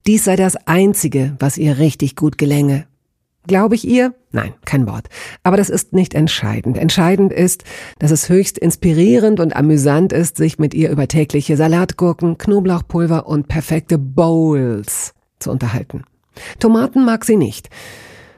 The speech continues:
Dafür kocht sie ihr Ei im Thermomix. Auch eine Variante. Julia, die neunzehnhunderteinundneunzig im nordrhein-westfälischen Unglinghausen zur Welt kam, erlangte Bekanntheit über ihr Twitter-Profil Schwester Ewald,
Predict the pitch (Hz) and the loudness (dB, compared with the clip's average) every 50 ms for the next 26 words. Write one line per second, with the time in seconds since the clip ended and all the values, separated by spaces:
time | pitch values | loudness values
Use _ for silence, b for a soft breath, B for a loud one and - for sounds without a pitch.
0 | B B _ - 131 135 135 - - - - 151 131 - - - 151 - 156 143 | B B _ -2 -2 0 0 0 -4 -2 -2 -4 -4 -4 -4 -6 -4 -2 -2 -2
1 | - - 131 127 127 131 151 - _ - 185 185 - 156 165 170 151 135 120 - | 0 0 2 2 2 2 0 -2 _ -2 0 0 2 2 2 2 4 2 0 -2
2 | - - - - - - _ _ _ _ _ _ _ _ - - 127 117 - - | -6 -10 -12 -12 -12 -14 _ _ _ _ _ _ _ _ -4 -2 -2 -2 -2 -6
3 | - - - 143 135 117 131 107 104 110 - - - _ _ _ _ _ _ _ | -8 -8 -8 -10 -10 -8 -6 -6 -6 -8 -10 -16 -20 _ _ _ _ _ _ _
4 | _ _ _ _ - 143 156 147 139 131 123 117 135 190 247 277 _ _ _ _ | _ _ _ _ -2 0 2 2 2 2 2 0 0 0 -2 -4 _ _ _ _
5 | _ _ - 147 175 165 165 165 160 160 180 - 185 185 175 170 160 - - 151 | _ _ -2 2 4 4 4 4 4 2 2 2 2 2 2 2 0 0 0 0
6 | 170 185 190 180 165 165 175 185 190 - 196 185 - - - - 156 156 156 156 | 2 4 4 4 4 4 4 2 2 2 0 0 0 -4 -6 -2 0 0 2 2
7 | 151 147 147 156 156 - 139 143 147 147 143 143 143 - - - 143 139 143 135 | 2 2 2 0 -2 -2 -2 0 0 2 0 0 -2 -4 -2 -2 0 0 0 -2
8 | - - 139 - - 160 156 156 147 147 143 139 135 131 135 139 147 160 156 151 | -2 -4 -4 -2 0 0 2 2 2 2 0 0 0 0 0 0 0 0 0 0
9 | 147 135 - 127 113 120 117 120 - - - 131 123 135 156 175 B B B B | -2 -2 -2 -4 -4 -4 -4 -4 -6 -4 -4 -2 -2 0 -2 -2 B B B B
10 | B B B - 180 170 170 196 233 226 226 185 156 185 180 - - 190 214 233 | B B B -2 -2 0 0 0 -2 -2 -2 -2 -2 -4 -4 -4 -4 -2 -2 0
11 | - 185 202 185 180 - - 160 147 156 - - 165 156 156 147 - - - - | 0 0 -2 -2 -2 -4 -6 -4 -2 -2 -4 -2 -2 -2 -2 -2 -4 -8 -16 -8
12 | - 139 139 - 139 123 - - - 127 - - - 139 139 139 135 127 - - | -4 -4 -2 -2 -2 -4 -4 -6 -6 -6 -6 -4 -2 -2 0 0 0 -2 -2 -4
13 | - 123 135 127 - 143 131 - - 170 170 165 131 127 113 113 110 - | -2 -2 -2 -2 -2 -2 -4 0 2 2 2 2 2 0 -2 -4 -6 -8